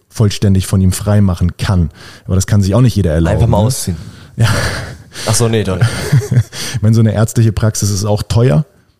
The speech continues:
Speaker 1: Die müssen sehr, sehr viele Mitarbeiter bezahlen, die keinen Umsatz erwirtschaften. Die müssen viel mehr Mitarbeiter bezahlen, die keinen Umsatz erwirtschaften, wenn wir das mit einer Physiopraxis vergleichen. Ähm,
Speaker 2: Kassensitz.
Speaker 1: und wenn du dann eben nur so wenig Zeit hast und es dir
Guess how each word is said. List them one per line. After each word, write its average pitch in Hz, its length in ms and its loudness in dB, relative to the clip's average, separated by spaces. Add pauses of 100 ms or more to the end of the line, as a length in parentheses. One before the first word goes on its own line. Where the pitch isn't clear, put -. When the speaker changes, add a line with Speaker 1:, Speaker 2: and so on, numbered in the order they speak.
(180)
Speaker 1:
Die 104 80 -2
müssen 107 280 2
sehr, 113 240 2
sehr 117 140 4
viele 107 240 0
Mitarbeiter 120 840 2
bezahlen, 117 600 2
die 101 100 2
keinen 98 280 2
Umsatz 135 400 2
erwirtschaften. 98 640 0
Die 98 60 4
müssen 98 220 4
viel 110 220 2
mehr 139 240 4
Mitarbeiter 101 800 0 (220)
bezahlen, 104 440 0
die 95 60 -2
keinen 98 220 2
Umsatz 101 340 0
erwirtschaften, 92 600 0
wenn 92 80 4
wir 98 80 2
das 95 120 0
mit 104 100 2
einer 98 120 2
Physiopraxis 98 680 -2
vergleichen. 92 580 0 (760)
Ähm, 98 440 2
Speaker 2:
Kassensitz. 90 640 -8
Speaker 1:
und 104 360 0
wenn 120 300 2
du 165 80 2
dann 120 320 2
eben 110 260 4
nur 110 180 4
so 101 220 2
wenig 107 340 2
Zeit 95 340 0
hast - 380 0
und 101 140 0
es - 140 -2
dir 101 400 -2